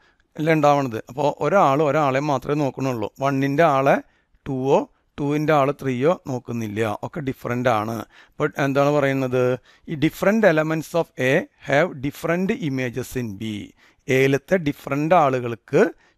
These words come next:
ബിയിലത്തെ ഡിഫറന്റ് ഇമേജസ് ആണ് ഉള്ളത്. അങ്ങനെയുള്ള ഫംഗ്ഷനെ നമ്മൾ പറയുന്ന പേരാണ് one one function. അതിൻ്റെ വേറൊരു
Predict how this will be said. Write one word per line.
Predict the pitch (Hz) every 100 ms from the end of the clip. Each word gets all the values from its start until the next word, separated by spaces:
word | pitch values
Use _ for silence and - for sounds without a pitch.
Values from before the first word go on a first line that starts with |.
| 175
ബിയിലത്തെ | 123 131 131 147
ഡിഫറന്റ് | 131 - 151 160 170 269 - 127
ഇമേജസ് | 127 120 117 - 135
ആണ് | 151 214
ഉള്ളത്. | 117 - - _ _ -
അങ്ങനെയുള്ള | 151 214 160 135 135
ഫംഗ്ഷനെ | 123 - 131
നമ്മൾ | 127 123 131
പറയുന്ന | 117 120 120
പേരാണ് | 117 113 113 120 180 - 120
one | 123 139 143
one | 175 170
function. | 120 117 - 156 254 - - -
അതിൻ്റെ | 139 135 123
വേറൊരു | 127 135 151